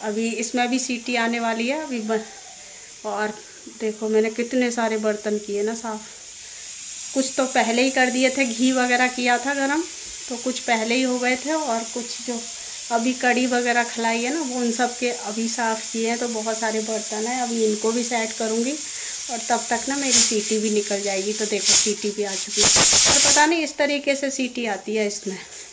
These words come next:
एक साथ सीटी नहीं आती। और अब कर देती हूँ इसको बंद, क्योंकि ये मैंने तेज़ गैस पे ही बनाया है, क्योंकि एक ही सीटी में बन के तैयार हो जाती है, ये ज़्यादा टाइम नहीं लगता। फिर नहीं तो ज़्यादा,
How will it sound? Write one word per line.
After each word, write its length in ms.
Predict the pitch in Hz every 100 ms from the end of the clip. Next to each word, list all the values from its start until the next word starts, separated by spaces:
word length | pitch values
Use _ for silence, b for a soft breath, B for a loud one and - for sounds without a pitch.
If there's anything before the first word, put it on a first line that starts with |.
| - 240
एक 180 | 247 247
साथ 300 | 262 254 -
सीटी 320 | 240 247 247
नहीं 200 | 247 226
आती। 340 | 220 226 285 294 - B B B - 233
और 100 | 214
अब 260 | 226 226
कर 240 | 233 233 220
देती 260 | 220 233
हूँ 80 | 247
इसको 260 | 233 240 220
बंद, 320 | 220 240 269
क्योंकि 300 | - 254 247
ये 160 | 240 240
मैंने 440 | - 247 - - - - - - B B B -
तेज़ 280 | 262 254 262
गैस 260 | 262 254
पे 100 | 269
ही 100 | 254
बनाया 280 | 240 233 226
है, 80 | 269
क्योंकि 260 | 269 285 311 -
एक 180 | 269 277
ही 100 | 285
सीटी 280 | 285 269
में 180 | 277 285
बन 160 | 262 254
के 100 | 269
तैयार 320 | 262 247 233
हो 120 | 226 214
जाती 300 | 202 196 208
है, 140 | 247
ये 80 | 262
ज़्यादा 260 | 233 226 226
टाइम 220 | 226 220
नहीं 180 | 220 214
लगता। 300 | 208 208 247
फिर 280 | 240 233 233 226 B B
नहीं 160 | 240 233
तो 120 | 226 233
ज़्यादा, 320 | 220 214